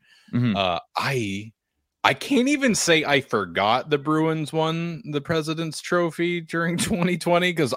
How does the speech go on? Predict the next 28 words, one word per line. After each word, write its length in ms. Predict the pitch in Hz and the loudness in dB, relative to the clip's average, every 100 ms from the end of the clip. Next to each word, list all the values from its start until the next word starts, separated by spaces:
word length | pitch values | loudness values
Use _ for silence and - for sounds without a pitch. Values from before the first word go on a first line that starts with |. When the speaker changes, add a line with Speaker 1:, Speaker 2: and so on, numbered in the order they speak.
| - | 0
Speaker 2:
I 140 | 381 | 4
don't 240 | 330 247 202 | 6 6 6
know 220 | 202 185 | 6 6
if 120 | 156 | 6
I 140 | 127 117 | 4 4
ever 380 | 151 135 117 | 4 4 2
knew 220 | 98 92 87 | 0 -4 -4
that. 100 | - | 0
There's 260 | 170 214 202 | 4 4 4
no 240 | 233 240 | 6 6
way 220 | 208 185 | 6 4
I 100 | 135 | 2
didn't. 400 | 120 110 104 117 | 2 0 -2 2
Like, 160 | - 117 | 2 4
of 160 | 117 - | 0 2
course 320 | 151 160 165 156 | 6 6 6 2
I 120 | 113 | 0
did. 440 | 98 107 104 135 - | 4 4 4 0 -4
Speaker 1:
<laughs> 60 | - - | -12 4
Yeah. 360 | 135 143 127 | 8 10 10
Speaker 2:
But, 80 | 104 | 8
like, 140 | 143 135 - | 4 2 0
if 160 | 151 | 0
you 340 | 135 196 262 247 | 2 2 2 0
came 320 | - 180 170 | 0 2 4
up 180 | 147 - | 2 0
to 100 | - | -4
me 360 | 123 87 82 | -2 -2 -6